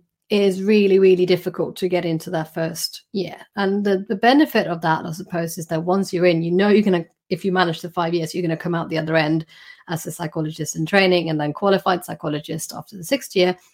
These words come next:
Whereas the downside is that there's a, there's a lot of psychology training to go through if you're not quite sure that that's what you want.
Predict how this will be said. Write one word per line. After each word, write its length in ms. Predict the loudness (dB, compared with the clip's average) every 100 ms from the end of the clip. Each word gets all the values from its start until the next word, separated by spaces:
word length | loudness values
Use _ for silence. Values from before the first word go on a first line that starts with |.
| _ _ _
Whereas 180 | 0 0
the 220 | 0 -2
downside 500 | 2 2 2 2 0
is 200 | 0 -2
that 180 | -4 -8
there's 180 | -8 -8
a, 220 | -8 -8
there's 180 | -10 -6
a 60 | -4
lot 340 | -2 -2 -6
of 120 | -8
psychology 480 | -4 -2 -2 -4 -6
training 400 | -4 0 0 -2
to 80 | -6
go 180 | -6 -6
through 280 | -4 -2
if 180 | -2 -2
you're 80 | -2
not 160 | -4 -2
quite 200 | -2 -2
sure 480 | -2 0 2 0 -4
that 100 | -8
that's 240 | -8 -10
what 120 | -8
you 80 | -4
want. 300 | 2 2 2